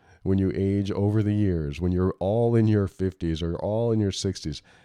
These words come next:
the conversations that you used to have and the conversations that you have today are completely different. I never thought that I would be talking about, uh, bathroom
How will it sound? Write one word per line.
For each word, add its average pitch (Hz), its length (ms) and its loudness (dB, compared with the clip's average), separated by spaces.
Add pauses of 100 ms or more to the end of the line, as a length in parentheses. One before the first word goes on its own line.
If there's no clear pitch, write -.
(280)
the - 80 -8
conversations 104 1200 0 (280)
that 78 180 -4
you 98 140 2
used 92 480 0
to 120 100 0
have 120 320 0
and 85 100 -2
the 82 80 -4
conversations 90 800 -4
that 73 100 -4
you 85 100 -2
have 82 260 -4
today 87 580 -2 (540)
are 90 180 2
completely 85 800 -2
different. 71 460 -10 (420)
I 87 400 -2 (120)
never 95 760 0 (160)
thought 76 340 -4 (320)
that 78 120 -6
I 82 120 0
would 95 180 0
be 87 120 -2
talking 80 440 -6
about, 76 420 -4 (540)
uh, 67 300 -10 (140)
bathroom 82 720 -4